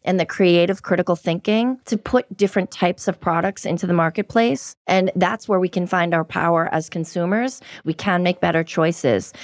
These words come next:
to empower companies that are trying to do the right thing. The next thing that I want to ask Livio about, and I could listen to him talk about this all day, is he has a toilet paper company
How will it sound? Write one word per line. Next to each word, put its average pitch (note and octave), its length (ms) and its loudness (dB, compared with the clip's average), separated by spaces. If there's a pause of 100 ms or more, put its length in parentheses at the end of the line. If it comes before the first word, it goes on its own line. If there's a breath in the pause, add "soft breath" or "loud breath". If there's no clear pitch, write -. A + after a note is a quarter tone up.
(200 loud breath)
to A3 180 4
empower F#3 520 2
companies G3+ 520 -2
that F3 120 -2
are D#3+ 60 -4
trying F3 300 0
to F#3 100 -10
do E3 140 0
the D3+ 100 0
right C3 260 0
thing. B2 380 -2 (180)
The A3 100 6
next A#3+ 340 2
thing F#3+ 240 -2
that F3 160 -2 (100)
I F#3+ 60 6
want F3+ 220 2
to - 60 -2
ask E3 220 -2
Livio F3 320 4
about, D#3 440 2 (180)
and F#3 100 2
I G3 60 4
could F#3+ 160 -4
listen F3+ 260 -2
to F#3+ 100 -4
him F3 200 2
talk F3+ 240 -2
about E3 240 -2
this D#3+ 160 -10
all E3+ 180 2
day, D#3+ 460 2 (480 loud breath)
is F3+ 540 4
he C4+ 240 2
has C#4+ 180 2
a C4+ 40 -4
toilet F#3+ 380 2
paper E3+ 240 -4
company D#3+ 600 -4